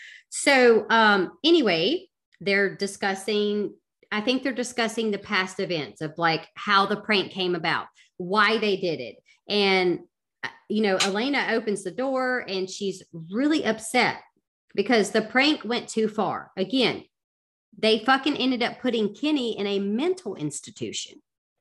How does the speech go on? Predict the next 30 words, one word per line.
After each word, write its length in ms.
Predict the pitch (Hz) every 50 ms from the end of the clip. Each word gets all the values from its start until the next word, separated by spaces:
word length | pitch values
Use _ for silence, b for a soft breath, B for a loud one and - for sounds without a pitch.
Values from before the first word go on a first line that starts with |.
| _ _ _ _ _ _ _ _ _
which 240 | 214 262 269 - 294
is 100 | 269 -
something 380 | - 277 285 277 294 277 254
that 140 | 247 202 202
you 100 | 247 269
don't 240 | 247 233 190 180 202
know 240 | 233 277 320 320 240
right 160 | 233 220 202
off 160 | 190 190 -
the 60 | 208
bat 300 | 190 233 277 302 269 -
until 240 | 226 226 - - 226
you 180 | 214 208 208 208
find 220 | 220 214 208 208 214
out 200 | 262 302 285 -
that, 160 | 220 - -
like, 280 | 190 190 190 180 180 - b b b b b
Elena 420 | 202 208 196 214 220 262 285 254 226
lets 240 | 208 214 - - -
them 160 | 208 190 196
know, 160 | 208 233 262
like, 240 | 233 214 190 190 190 -
"You 140 | 196 196 180
went 180 | 185 208 - -
too 120 | - 302
far 260 | 294 - 269 247 240 208
with 100 | 214 214
the 80 | 202
prank 420 | 202 _ - 151 156 175 - - _ _ _ _ _ _ _ _ _ _ _ _ _ _ _ _ _ _ _ -
and 560 | 180 196 196 190 190 185 180 180 175 175